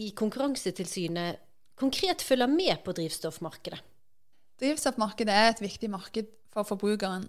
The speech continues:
Speaker 2: og vi ser at konkurransen ikke er så bra som den kunne vært. Og derfor så har Konkurransetilsynet fulgt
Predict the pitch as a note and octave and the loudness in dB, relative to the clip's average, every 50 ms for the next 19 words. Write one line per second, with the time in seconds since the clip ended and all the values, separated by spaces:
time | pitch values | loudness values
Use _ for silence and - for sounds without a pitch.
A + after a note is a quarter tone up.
0 | - - - G#3+ G#3+ G#3+ A3 G#3 - A#3 A3+ A3+ A3+ A3 - - G3 F3+ - - | -10 -10 -6 -2 0 0 2 2 2 4 4 4 4 2 0 -4 -6 -4 -2 0
1 | G3 G3+ G#3 - - G3 F#3+ F#3 - G#3+ G3+ G3+ - G3+ F#3+ F#3+ F#3+ F#3+ G3+ - | 0 0 0 -2 -4 -6 -4 -4 -2 0 0 0 -2 -2 -2 -2 0 -2 -2 -2
2 | G3+ F#3+ F#3 F#3+ - - F#3 F#3 F#3+ F#3 G3 A#3+ D#4+ - - - - - - - | -4 -4 -6 -6 -8 -10 -12 -8 -2 2 2 2 2 2 -2 -16 -20 -20 -20 -20
3 | - - - - - - - - - - A3 G#3+ A#3 A#3+ B3+ - - C4 B3+ - | -20 -20 -20 -20 -20 -20 -20 -20 -14 -6 2 6 6 6 6 6 0 -2 0 2
4 | A#3 A3+ G#3+ A3 - G#3+ G3+ G3+ - G3+ G#3 G#3+ A3 - A3 - G#3+ G3+ - - | 2 2 2 0 0 -4 -4 -2 -2 0 0 0 -2 -4 -8 -12 -14 -10 -6 -4
5 | G#3 F#3+ G3+ G#3 - - - C4+ C#4 - - - | -2 -2 -2 -4 -6 -8 -6 -6 -6 -6 -8 -14